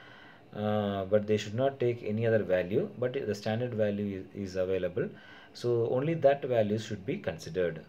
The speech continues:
or assumed, uh, where C P is equal to one point zero zero five and C V is equal to zero point seven one eight. So these are the standard values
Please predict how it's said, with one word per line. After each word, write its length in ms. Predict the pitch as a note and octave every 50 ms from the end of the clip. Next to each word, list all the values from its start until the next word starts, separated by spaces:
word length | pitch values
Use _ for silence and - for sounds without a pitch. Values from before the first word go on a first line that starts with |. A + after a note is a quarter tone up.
| - -
or 140 | G#2+ A#2+ C#3 - -
assumed, 480 | F2+ F2 - F#2+ G2 F#2 E2+ D#2+ D2+ - - - - - - - - - - - - - -
uh, 180 | - G#2 G2+ G2
where 340 | F#2 G2 A2+ A#2 B2 B2+ A#2+
C 240 | - - B2+ B2+
P 160 | B2 - B2+ A#2
is 120 | G2+ G2+
equal 280 | G#2 G2+ - G2 F#2+ F#2
to 100 | F#2 C#3
one 240 | C3+ A#2+ F2+ F2+
point 300 | E2 E2+ F#2 F#2+ F#2+ F2+
zero 200 | - F2+ E2+ F2+
zero 240 | E2+ E2 F2+ E2+ E2+
five 300 | E2 - G#2+ A#2 D#3+ D#3+ - - - - - - - - - -
and 320 | G2+ G2+ G2+ G2+ F#2+ G2+
C 180 | G2+ - B2 B2
V 120 | A#2 B2+
is 160 | B2 G#2+ G2
equal 220 | G2+ G2+ - A2+ A2
to 120 | - F3
zero 280 | B2 G#2 G#2+ G#2+ G#2+ G2+
point 300 | - - G#2+ E3+ G#3 -
seven 360 | - - F2 E2+ F2 F2 E2+
one 180 | E2 D#2+ D#2+ D#2+
eight. 240 | D#2+ D#2+ D#2+ - A#1+ - - -
So 180 | - - C3+ B2
these 200 | G#2 A2 G2+ G2+
are 80 | G2
the 140 | F#2 F#2+ F2+
standard 340 | - F2 E2+ E2+ F2+ F2 E2+
values 440 | E2+ E2+ F2 F2+ G#2+ D#3 D#3+ -